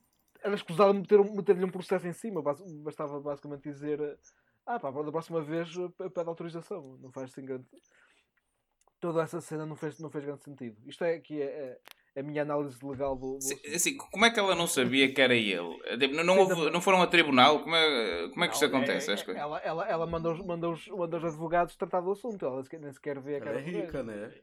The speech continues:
Speaker 1: <laughs> É rica,
Speaker 2: Não
Speaker 1: exatamente.
Speaker 2: sei. Eu não sei. Você que é, você que é do direito é que sabe, mas
Speaker 1: <laughs>
Speaker 2: é, pá, eu não sei como é que estas coisas se passam.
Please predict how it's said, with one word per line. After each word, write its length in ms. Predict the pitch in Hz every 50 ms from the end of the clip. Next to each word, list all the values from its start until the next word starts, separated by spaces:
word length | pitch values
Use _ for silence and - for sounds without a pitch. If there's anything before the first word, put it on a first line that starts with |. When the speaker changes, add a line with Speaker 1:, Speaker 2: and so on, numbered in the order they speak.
| - - -
Speaker 1:
<laughs> 360 | 185 165 220 226 202 220 180
É 160 | 151 151 156
rica, 300 | 160 185 214 202 - 156 143
Speaker 2:
Não 160 | 143 - -
Speaker 1:
exatamente. 380 | - - 185 185 - - -
Speaker 2:
sei. 20 | - - _ _ - - - - - - _ _
Eu 120 | - 123 135
não 100 | 143 131
sei. 180 | 120 - 101
Você 300 | 95 110 120 123 135 143
que 120 | 139 - 151
é, 60 | 143
você 280 | 143 151 151 160 165 139
que 80 | 160
é 40 | 151
do 140 | 143 143 127
direito 320 | 135 147 156 165 - 156
é 40 | 139
que 60 | 123 -
sabe, 340 | - 110 95 90 82 82 -
mas 320 | - 90 90 90 78 - 226 - 180 156 - - - 147 - - -
Speaker 1:
<laughs> 560 | - - - - - - - - - - - -
Speaker 2:
é, 160 | - 98 101
pá, 100 | 98 110
eu 80 | 117
não 100 | 120 120 120
sei 140 | 123 127 123
como 120 | 120 117
é 40 | 110
que 40 | 113
estas 240 | 113 113 117 110 -
coisas 300 | - 117 107 101 107 104
se 80 | -
passam. 320 | - 101 80 76 78 73